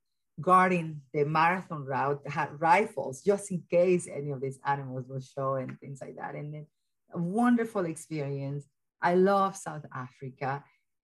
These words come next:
When I finished the marathon, right? Challenging marathon. And I did well. I was at,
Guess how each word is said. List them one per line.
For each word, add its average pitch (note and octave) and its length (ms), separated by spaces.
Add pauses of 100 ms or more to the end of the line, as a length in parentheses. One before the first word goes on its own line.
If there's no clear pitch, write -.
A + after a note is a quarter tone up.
When G3 200
I F#3+ 180 (420)
finished C#4 460
the E3 80
marathon, B2+ 600 (580)
right? D3 280 (1300)
Challenging D#3+ 560
marathon. - 220 (360)
And D3 140
I C#3+ 120
did D#3 280
well. C#3+ 320
I B2 60
was C#3 260
at, B2 80